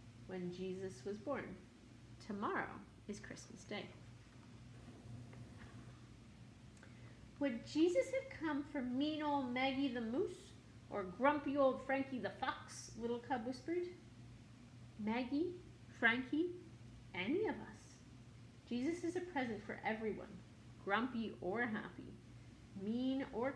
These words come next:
kind. God gave us all Christmas." Little cub was glad to be back at home that night in her cozy bed. "Thanks for showing me God, Mama."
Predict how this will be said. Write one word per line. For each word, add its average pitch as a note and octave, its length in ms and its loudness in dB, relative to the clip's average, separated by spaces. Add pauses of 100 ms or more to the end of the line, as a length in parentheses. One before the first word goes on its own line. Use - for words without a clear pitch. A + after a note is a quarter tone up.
kind. A3 420 -2 (680)
God A3+ 340 2
gave A3 220 2
us F3+ 240 0 (240)
all F3+ 600 -2 (200)
Christmas." - 600 -14 (2500)
Little A#3 200 4
cub G3+ 500 0
was F3 160 -2
glad F3+ 460 2
to - 60 -8
be F3+ 100 0
back E3+ 260 -4
at F#3+ 80 -8
home F3+ 240 -4
that - 180 -6
night - 320 -10
in F3 120 -8
her F3 100 -8
cozy F3+ 380 -6
bed. - 240 -8 (1080)
"Thanks A#3 340 -2
for F#3+ 120 -8
showing A3 460 -2
me F3 80 -2
God, F3 460 -2
Mama." F3+ 420 -4